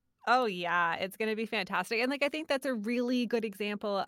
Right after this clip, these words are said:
of how, like, we're not just doing traditional media over here. If, you know, pencils and pens and paper intimidate you, um, you don't have to worry. I think there's gonna be something for everybody.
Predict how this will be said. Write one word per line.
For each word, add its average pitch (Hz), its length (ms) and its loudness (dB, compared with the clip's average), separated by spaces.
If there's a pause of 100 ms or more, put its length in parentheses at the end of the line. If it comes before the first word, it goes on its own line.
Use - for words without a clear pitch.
of 190 360 2
how, 202 240 2
like, 202 160 -4
we're 220 140 2
not 202 280 2
just 220 260 -6
doing 190 320 0
traditional 175 440 -6
media 208 400 -2
over 202 180 -2
here. 202 400 2
If, 175 240 -2 (260)
you 202 80 -2
know, 196 140 2
pencils 202 760 0
and 180 280 -2
pens 185 460 -2
and 165 140 -6
paper 196 360 4
intimidate 180 600 0
you, 175 360 4 (140)
um, 160 320 -4 (220)
you 190 120 -2
don't 170 280 -2
have 175 160 0
to 190 100 -2
worry. 170 380 2
I 160 80 0
think 180 160 -4
there's 175 160 -4
gonna 180 180 -2
be 180 140 -4
something 170 420 -6
for 165 120 -2
everybody. 180 600 2